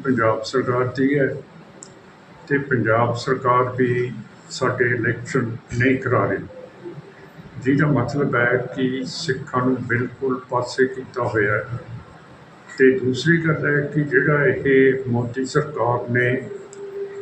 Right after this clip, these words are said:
ਤੇ ਉਹਨਾਂ ਦੀ ਕੈਬਨਿਟ ਨੇ ਜਿਹੜੀ ਸਿਕਿਉਰਿਟੀ ਕਮੇਟੀ ਹੈਗੀ ਹੈ, ਫੈਸਲਾ ਲਿਆ ਕਿ ਅਸੀਂ ਹੁਣ ਜਿਹੜੇ ਸਿੱਖ ਆਜ਼ਾਦੀ ਦੀ ਗੱਲ ਕਰਨਗੇ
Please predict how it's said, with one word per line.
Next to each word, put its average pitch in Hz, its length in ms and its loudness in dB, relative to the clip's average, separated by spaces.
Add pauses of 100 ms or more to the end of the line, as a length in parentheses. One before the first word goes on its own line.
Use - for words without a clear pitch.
(160)
ਤੇ 127 140 6 (380)
ਉਹਨਾਂ 131 380 0
ਦੀ 120 140 -2 (260)
ਕੈਬਨਿਟ 120 640 2
ਨੇ 120 380 2 (1200)
ਜਿਹੜੀ 127 240 8
ਸਿਕਿਉਰਿਟੀ 127 760 0
ਕਮੇਟੀ 127 560 2
ਹੈਗੀ 131 360 4
ਹੈ, 113 240 4 (680)
ਫੈਸਲਾ 131 600 2 (100)
ਲਿਆ 120 420 4 (180)
ਕਿ 131 280 2 (140)
ਅਸੀਂ 147 280 2
ਹੁਣ 123 340 4 (1400)
ਜਿਹੜੇ 151 280 6
ਸਿੱਖ 143 400 2
ਆਜ਼ਾਦੀ 127 500 2
ਦੀ 139 220 0
ਗੱਲ 127 200 4
ਕਰਨਗੇ 139 640 2